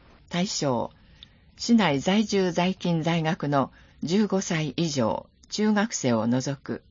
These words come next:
で、積極的に活動する意欲のある方。おおむね実用英語技能検定二級以上、またはトーイック五百点以上に相当する語学力をお持ちの方。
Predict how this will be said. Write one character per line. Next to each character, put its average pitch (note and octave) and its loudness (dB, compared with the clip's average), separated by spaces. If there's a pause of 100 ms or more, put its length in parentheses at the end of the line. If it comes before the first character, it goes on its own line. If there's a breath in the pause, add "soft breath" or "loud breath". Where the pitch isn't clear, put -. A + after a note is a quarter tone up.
(120)
で、 G#2+ -6 (800 soft breath)
積 F#3 0
極 A3 2
的 G3+ 0
に F3+ 0
活 F#3+ -6
動 G3+ 6
す G3 -2
る E3 2
意 G#3+ 2
欲 F#3+ 0
の A#2 2
あ C3 -2
る C3 -6
方。 - -14 (1160 soft breath)
お F#3 0
お G3+ 6
む G3 6
ね E3 0
実 F3 0
用 G3+ 6
英 G#3 4
語 G3+ 4
技 F#3 2
能 G3+ 2
検 F3+ -2
定 B2 2
二 D3 4
級 F3+ 0
以 E3+ 0
上、 G2+ -4 (500 soft breath)
ま F3+ 0
た E3+ -2
は A#2+ 0 (320 soft breath)
ト G#3+ 4
ー D#3 4
イ - 4
ッ - -8
ク C3 -4
五 B2 2
百 - -4
点 G3 2
以 A3 2
上 F#3 6
に B2 4
相 F#3 0
当 E3+ 4
す E3 -4
る D3+ -2
語 E3+ 2
学 A3 0
力 D#3 0
を - -2
お C3 0
持 D#3+ 0
ち - -6
の C#3 -2
方。 - -10